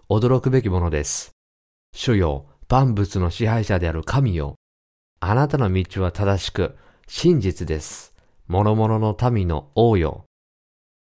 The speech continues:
ガラスの海のほとりに立っている生徒は、モーセの歌と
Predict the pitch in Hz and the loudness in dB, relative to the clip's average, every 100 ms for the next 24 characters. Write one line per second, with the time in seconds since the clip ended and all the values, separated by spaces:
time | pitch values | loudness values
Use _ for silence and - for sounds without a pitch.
0 | _ _ - 107 127 123 156 143 151 107 | _ _ -4 0 2 0 0 0 0 0
1 | 87 98 101 101 95 104 104 - 90 85 | -2 0 0 0 0 -2 -4 -2 -2 0
2 | 80 90 90 85 80 76 - - - 120 | 0 -2 0 0 0 -2 -8 -12 -2 2
3 | 139 139 104 87 87 92 85 98 - | 4 2 0 0 0 -2 0 -2 -4